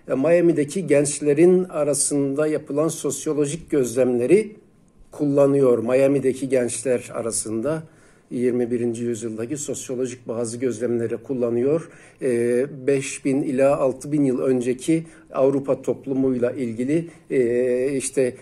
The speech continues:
açıklamalarda bulunmak için. Ama o kadar güzel, o kadar mükemmel, e, oluyor ki, e, sadece bizde değil, orada da öyle. E, tarihin, e, tabiatı bu.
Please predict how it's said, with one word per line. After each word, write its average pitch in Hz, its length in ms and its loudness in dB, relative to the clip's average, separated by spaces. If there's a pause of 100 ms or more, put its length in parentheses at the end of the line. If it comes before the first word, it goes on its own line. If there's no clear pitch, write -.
(140)
açıklamalarda 135 840 0
bulunmak 156 420 4
için. 95 360 -6 (280)
Ama 131 180 -4
o 147 200 -6
kadar 131 260 -2
güzel, 113 320 -2
o 127 100 -6
kadar 123 220 0
mükemmel, 117 600 -2
e, 127 160 -2
oluyor 147 400 -2
ki, 139 240 -6 (320)
e, 123 240 -4
sadece 131 640 -4
bizde 123 280 -8
değil, 143 220 -4
orada 117 360 -2
da 127 160 0
öyle. 101 320 -10 (400)
E, 127 240 0
tarihin, 151 720 2 (100)
e, 123 340 0
tabiatı 147 640 0
bu. 104 180 -4